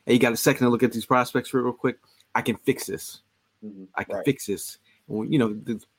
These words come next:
Speaker 1: people that need fixing is mid-round prospects, maybe a second rounder.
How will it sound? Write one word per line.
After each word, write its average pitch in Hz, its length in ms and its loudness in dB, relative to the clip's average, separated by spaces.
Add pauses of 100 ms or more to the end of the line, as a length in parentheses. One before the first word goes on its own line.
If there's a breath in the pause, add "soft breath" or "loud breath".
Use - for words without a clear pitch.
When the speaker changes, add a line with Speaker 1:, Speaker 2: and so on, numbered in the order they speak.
(140)
Speaker 1:
people 156 180 6
that 143 80 6
need 139 240 4
fixing 120 500 2
is 180 200 -4
mid-round 139 720 4
prospects, 135 800 0 (1000 soft breath)
maybe 113 320 2
a 104 120 0
second 120 340 0
rounder. 113 640 4